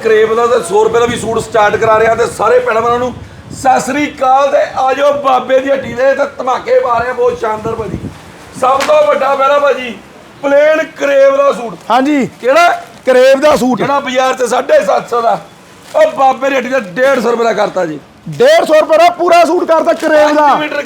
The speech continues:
Speaker 1: ਕਰੇਵ ਦਾ ਸੂਟ ਡੇਢ ਸੌ ਰੁਪਏ ਕਰਤਾ ਜੀ। ਆਹ ਲਓ, ਸੌ ਰੁਪਏ ਪ੍ਰਿੰਟ ਸੂਟ ਕਰਤੇ ਨੇ। ਬੰਡਲਾਂ ਦੇ ਬੰਡਲ ਲਓ, ਭਾਵੇਂ ਸਿੰਗਲ ਸੂਟ ਕਟਾ ਕੇ ਲੈ ਜਾਓ ਭਾਜੀ।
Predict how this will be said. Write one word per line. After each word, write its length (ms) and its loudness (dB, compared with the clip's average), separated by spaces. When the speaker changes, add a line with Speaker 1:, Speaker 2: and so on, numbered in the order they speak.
Speaker 1:
ਕਰੇਵ 400 4
ਦਾ 140 0
ਸੂਟ 160 -6
ਡੇਢ 260 -2
ਸੌ 100 -2
ਰੁਪਏ 160 -2
ਕਰਤਾ 360 -2
ਜੀ। 80 0
ਆਹ 240 0
ਲਓ, 140 0
ਸੌ 360 -2
ਰੁਪਏ 180 -4
ਪ੍ਰਿੰਟ 340 -6
ਸੂਟ 180 -10
ਕਰਤੇ 280 -2
ਨੇ। 140 -4
ਬੰਡਲਾਂ 400 0
ਦੇ 80 2
ਬੰਡਲ 340 2
ਲਓ, 100 2
ਭਾਵੇਂ 260 2
ਸਿੰਗਲ 380 0
ਸੂਟ 240 -6
ਕਟਾ 260 0
ਕੇ 160 0
ਲੈ 120 -2
ਜਾਓ 120 -6
ਭਾਜੀ। 480 -4